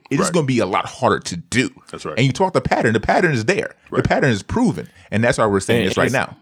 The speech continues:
Speaker 3: and it's, and it's not just, it's not just that the pattern is there. You gotta look at the quarterbacks who've fallen into that. We all know Aaron Rodgers is elite.
Speaker 1: Mm-hmm.
Speaker 3: He's going to the Hall of Fame. Russell Wilson, he's going to the Hall of Fame. Ben Roethlisberger, he's going to the Hall of Fame.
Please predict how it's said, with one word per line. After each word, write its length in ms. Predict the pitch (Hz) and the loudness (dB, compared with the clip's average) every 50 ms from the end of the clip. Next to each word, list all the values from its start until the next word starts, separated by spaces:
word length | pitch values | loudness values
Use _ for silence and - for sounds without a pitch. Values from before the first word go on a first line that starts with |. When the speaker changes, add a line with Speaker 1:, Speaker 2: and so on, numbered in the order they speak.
| _ _ | _ _
Speaker 3:
and 120 | - 139 139 | 0 0 0
it's, 120 | 131 - | 0 0
and 160 | 139 - 131 | -2 0 0
it's 140 | 131 127 120 | 0 0 0
not 240 | 143 170 196 214 170 | 0 0 0 0 2
just, 260 | - 143 127 107 - - | 0 0 -2 -2 -6 -4
it's 200 | - 117 113 104 | -2 -2 -2 0
not 200 | 120 151 190 185 | -2 -2 -2 -2
just 180 | - 131 113 - | -2 -6 -6 -6
that 120 | 92 85 | -8 -10
the 80 | - 87 | -10 -12
pattern 440 | - - - 110 104 82 85 80 69 | -8 -4 -2 -2 -2 -2 -4 -8 -8
is 160 | 69 82 85 | -10 -12 -8
there. 440 | - 82 76 62 - 52 - 104 - _ _ _ _ _ - | -6 -6 -4 -4 -6 -10 -12 -16 -20 _ _ _ _ _ -10
You 80 | 110 | -6
gotta 180 | 98 - 131 120 | -4 -2 0 0
look 120 | 123 127 | 0 0
at 80 | 127 113 | 0 -2
the 80 | - 90 | -2 -6
quarterbacks 560 | - - 120 117 107 85 98 85 82 - - | 0 2 2 2 4 2 0 -2 -4 -6 -8
who've 120 | - 87 - | -8 -8 -8
fallen 560 | - - - - 82 87 95 90 90 85 73 | -12 -16 -6 -2 0 2 2 2 0 -4 -6
into 300 | 67 65 - - - 87 | -8 -12 -8 -6 -6 -6
that. 240 | 65 50 - - - | -6 -8 -10 -8 -4
We 160 | 139 208 247 | -2 0 2
all 180 | 254 220 143 | 2 2 0
know 360 | 104 87 85 87 98 110 110 104 | 0 -2 -2 0 2 2 2 2
Aaron 240 | - 95 104 95 87 | 0 0 -2 -2 -4
Rodgers 460 | 78 78 82 82 85 80 90 82 - | -4 -4 -4 -4 -4 -6 -10 -12 -12
is 120 | 85 80 - | -14 -12 -10
elite. 420 | 85 104 170 277 247 - - - - _ _ | -8 -4 -4 -4 -4 -6 -8 -16 -20 _ _
Speaker 1:
Mm-hmm. 100 | - 107 | -2 0
Speaker 3:
He's 140 | 135 156 135 | 0 0 2
going 260 | 110 143 135 123 113 | 2 2 0 2 0
to 80 | - 104 | -2 -2
the 80 | 90 85 | 0 0
Hall 160 | 85 82 78 | 0 -2 -2
of 60 | 76 | -4
Fame. 280 | - - - - - 101 _ _ _ - - - - - - | -8 -12 -12 -12 -16 -20 _ _ _ -20 -20 -20 -16 -4 0
Russell 420 | 104 127 143 165 - - 160 135 | 2 2 2 2 2 2 2 4
Wilson, 520 | 147 185 190 - - - 92 65 - - - _ _ _ _ _ _ | 4 2 2 0 -2 -4 -6 -8 -8 -14 -20 _ _ _ _ _ _
he's 220 | - 160 185 123 | 2 2 2 4
going 280 | - 123 101 95 80 82 | 2 2 2 2 0 -2
to 100 | - 78 | -4 -4
the 80 | 73 | -2
Hall 180 | 73 80 78 - | 0 0 0 0
of 80 | - | -2
Fame. 380 | - - - - - - - - - _ - - - - | -8 -10 -10 -10 -10 -12 -14 -18 -20 _ -20 -20 -16 -14
Ben 320 | 101 87 90 117 131 156 | -6 -2 0 0 2 2
Roethlisberger, 880 | 151 139 156 147 165 160 - 113 95 90 85 78 82 60 60 - - - - _ _ _ _ | 2 2 2 2 2 2 0 -4 -4 -2 -2 -2 -4 -4 -4 -10 -16 -18 -20 _ _ _ _
he's 360 | - - 165 196 220 190 131 | -6 -2 2 2 2 2 2
going 280 | 107 113 101 92 87 90 | 0 2 2 2 0 -2
to 80 | - 92 | -4 -6
the 140 | - - | -6 -6
Hall 200 | - - 67 53 | -4 -4 -4 -4
of 80 | - - | -4 -4
Fame. 340 | - 90 80 - - - | -4 -4 -4 -4 -6 -12